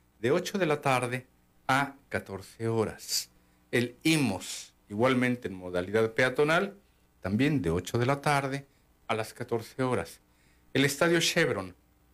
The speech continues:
ándele, ya los tenemos en pantalla, modalidad vehicular, de las ocho a las catorce horas. Y en la jurisdicción sanitaria número dos,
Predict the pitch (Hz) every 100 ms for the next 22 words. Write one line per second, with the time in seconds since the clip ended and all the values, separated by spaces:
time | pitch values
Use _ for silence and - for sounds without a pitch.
0 | _ _ _ - 113 101 80 90 87 -
1 | 87 87 - 104 127 139 151 160 156 -
2 | _ _ _ _ _ - 101 101 104 117
3 | 123 104 139 196 - 170 156 135 165 -
4 | _ _ _ 107 110 - - 175 180 -
5 | 120 - _ _ _ - 104 - 107 104
6 | 117 110 - 117 - 107 92 85 - _
7 | _ _ - 185 202 - 131 131 120 139
8 | 131 127 123 165 196 214 - - 170 127
9 | 104 113 104 131 165 - _ _ _ -
10 | 120 156 156 131 110 - -